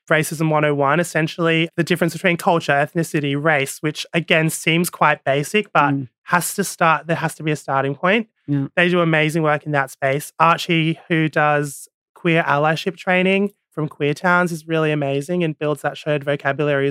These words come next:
Speaker 1: around, around pronouns and appropriate ways to ask people different things about sexuality if that's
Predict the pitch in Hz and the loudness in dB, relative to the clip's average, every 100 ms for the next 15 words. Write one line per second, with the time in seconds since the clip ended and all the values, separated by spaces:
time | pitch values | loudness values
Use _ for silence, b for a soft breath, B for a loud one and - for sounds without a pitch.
0 | 143 139 139 139 135 131 - 165 165 165 | -2 -2 -2 -2 -4 -4 -2 0 2 2
1 | 160 156 160 - _ _ 160 147 143 147 | 2 2 -2 -8 _ _ 0 0 0 -4
2 | 156 - 156 160 151 147 143 139 135 139 | -8 -2 -2 0 -2 0 -2 -4 -8 -4
3 | 139 - - 139 139 139 143 143 139 _ | -4 -4 -8 -4 -4 -4 -6 -6 -6 _
4 | _ - 143 143 151 135 - 143 - 143 | _ -6 -4 -2 -4 -4 -6 -10 -6 -2
5 | 139 143 139 139 - 135 - | 0 0 -2 -4 -4 -6 -6